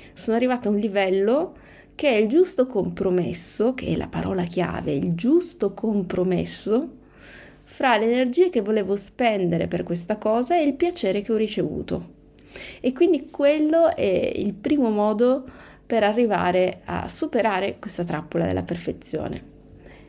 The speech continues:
Il secondo è quello di confrontarsi con altre persone, di confortarsi anche con altre persone, dico io, ma queste persone non devono essere persone qualunque, devono essere compagni di viaggio.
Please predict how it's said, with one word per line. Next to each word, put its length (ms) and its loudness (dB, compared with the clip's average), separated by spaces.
Il 100 0
secondo 800 2
è 120 -6
quello 600 0
di 200 0
confrontarsi 1300 -4
con 180 2
altre 300 0
persone, 840 -2
di 160 2
confortarsi 1000 -2
anche 300 -6
con 140 -2
altre 280 -2
persone, 720 -6
dico 320 0
io, 320 2
ma 120 -2
queste 260 2
persone 380 2
non 180 0
devono 240 2
essere 300 0
persone 400 -2
qualunque, 520 -2
devono 280 2
essere 440 0
compagni 580 0
di 100 0
viaggio. 600 -4